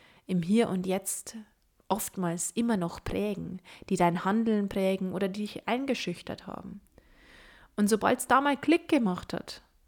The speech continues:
da könnte ich dir <laughs> ein paar Storys erzählen, sobald das aufgedeckt ist. Sobald man sagt, „Ach, das war's, damals, als ich mit fünf umgezogen bin mit meinen Eltern. Ah, okay, das war's.“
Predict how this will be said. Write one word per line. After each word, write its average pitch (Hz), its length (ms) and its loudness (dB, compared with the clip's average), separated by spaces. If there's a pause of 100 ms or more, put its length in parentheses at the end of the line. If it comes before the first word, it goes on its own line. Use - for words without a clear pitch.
(540)
da 196 100 -6
könnte 208 300 -2
ich 208 80 -4
dir 196 320 4 (360)
<laughs> - 360 -14
ein 214 160 0
paar 214 260 4
Storys 185 480 2
erzählen, 175 440 0
sobald 214 380 2
das 247 220 0
aufgedeckt 240 600 0
ist. - 280 -10 (460)
Sobald 190 420 -2
man 196 80 -6
sagt, 196 240 -8 (240)
„Ach, - 160 -2
das 330 320 2
war's, 254 380 2 (120)
damals, 277 540 2
als 240 200 0
ich 262 100 0
mit 269 160 -2
fünf 294 240 0
umgezogen 277 600 2
bin 208 160 2
mit 202 160 0
meinen 190 180 0
Eltern. 185 520 -2 (220)
Ah, 302 500 8
okay, 302 540 2 (460)
das - 260 0
war's.“ 190 440 0